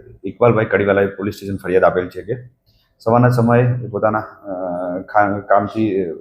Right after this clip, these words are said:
બહાર જતા તે દરમિયાન સિવિલના ગેટ પર પાણીની બોટલ લેવા માટે ઊભા થયેલા હતા. તે જ દરમિયાન અગાઉ, અ, કોન્ટ્રાક્ટ ડ્રાઈવર તરીકે નોકરી કરતા ચેતન નટુ સોલંકીએ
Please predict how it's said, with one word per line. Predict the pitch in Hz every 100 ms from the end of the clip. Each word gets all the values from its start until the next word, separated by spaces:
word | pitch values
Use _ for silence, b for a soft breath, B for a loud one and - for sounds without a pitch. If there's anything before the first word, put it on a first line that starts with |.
| - 92
બહાર | 104
જતા | 104 107
તે | 107 107
દરમિયાન | 101 104
સિવિલના | 101 104 104
ગેટ | 92 95
પર | 104
પાણીની | 82 92 98 95
બોટલ | 92 92 104
લેવા | 98
માટે | 95 90
ઊભા | 87 90 90
થયેલા | 95 104
હતા. | 101 92 b b b b b _ -
તે | 135
જ |
દરમિયાન | 120 104 113 139 135 -
અગાઉ, | 110 135 143 143 - - _ _ _ - - -
અ, | - 98 95 95
કોન્ટ્રાક્ટ | 95 117 127 123
ડ્રાઈવર | 117 107 117
તરીકે | 117 113
નોકરી | 110 95 113
કરતા | 110 104 113 113 - _ _ _ _ _
ચેતન | - - 127
નટુ | 107 117
સોલંકીએ | - 98 113 110 120 170